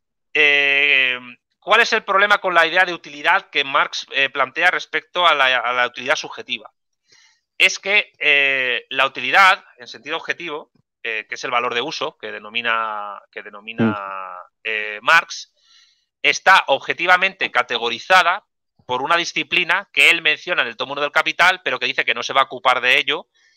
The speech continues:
Speaker 1: porque ya esa disciplina se ha ocupado lo suficiente. Esa disciplina se llama merciología. Eh, ¿qué es la merciología? Pues el, la merciología es una disciplina que se encarga de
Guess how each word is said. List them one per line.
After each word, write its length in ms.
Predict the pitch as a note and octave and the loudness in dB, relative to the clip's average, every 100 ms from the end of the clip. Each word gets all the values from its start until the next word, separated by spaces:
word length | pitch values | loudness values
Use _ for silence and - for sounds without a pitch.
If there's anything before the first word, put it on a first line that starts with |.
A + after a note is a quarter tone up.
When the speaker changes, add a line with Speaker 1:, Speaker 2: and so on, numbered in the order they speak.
| _ | _
Speaker 1:
porque 280 | - D3 D#3 | -6 -2 0
ya 160 | C#3+ D3 | 2 2
esa 140 | D3 | 2
disciplina 360 | C#3+ D3+ D3 D3 | -4 -8 -8 -6
se 80 | C#3+ | -4
ha 40 | |
ocupado 280 | C#3+ C3 C#3 | -6 -6 -6
lo 60 | |
suficiente. 500 | C3+ A2 G#2+ G#2 F2+ | -6 -14 -18 -18 -16
Esa 260 | A2 D3 D3 C#3 | -6 -4 -4 -8
disciplina 600 | C3+ C3+ B2+ D#3 E3+ F#3 | -16 -16 -10 -4 -4 -4
se 140 | - | -4
llama 200 | B2+ D#3+ | -2 -2
merciología. 720 | C#3 B2 - G#2 G2+ - F#2+ _ _ _ _ _ _ _ _ _ _ _ - | -4 -8 -10 -16 -16 -20 -20 _ _ _ _ _ _ _ _ _ _ _ -2
Eh, 300 | C#3 C#3 C3+ | 2 2 4
¿qué 100 | F3+ | 2
es 100 | G3 | 4
la 100 | G3 | 2
merciología? 680 | E3 C#3+ B2+ A2+ G#2+ F#2 F2 | 0 -2 -6 -6 -10 -16 -14
Pues 160 | A2+ A#2 | -14 -12
el, 220 | G#2+ G#2 | -12 -12
la 100 | G#2 | -12
merciología 720 | G#2+ - A2+ A2+ F3+ F#3+ G3+ - | -12 -14 -14 -10 -4 -2 -2 -4
es 260 | D3+ - | -6 -6
una 120 | A#2+ | -10
disciplina 480 | C#3 - D#3 F3 F3+ | -10 -10 -6 -2 -2
que 120 | - | -4
se 140 | C#3 A#2+ | -8 -12
encarga 560 | A#2 - E3+ G#2 F2+ - _ _ _ _ | -4 2 2 0 -8 -12 _ _ _ _
de 520 | _ B2+ E3 C3 - | _ 2 2 2 -2